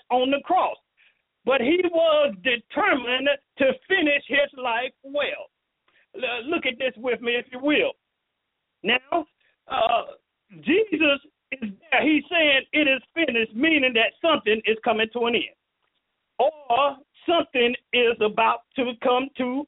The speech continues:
a completion. Something is about to be used up. What is it that Jesus has finished? The question must be asked.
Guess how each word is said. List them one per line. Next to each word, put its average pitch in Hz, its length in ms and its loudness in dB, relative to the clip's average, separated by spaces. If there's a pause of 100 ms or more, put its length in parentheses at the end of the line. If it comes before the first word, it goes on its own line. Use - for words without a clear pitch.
a 196 300 -4
completion. 311 600 -6 (1400)
Something 294 680 0 (380)
is 226 240 2
about 240 440 0 (100)
to 262 140 -8
be 233 360 -4
used 233 500 -8 (120)
up. - 200 -4 (1500)
What 339 440 -2 (120)
is 214 100 -8
it 202 240 -2
that 247 300 -2
Jesus 214 600 -2 (120)
has 247 280 0 (160)
finished? 254 440 -4 (480)
The 185 100 -4
question 220 500 0
must 233 260 0
be 262 180 0
asked. - 340 -2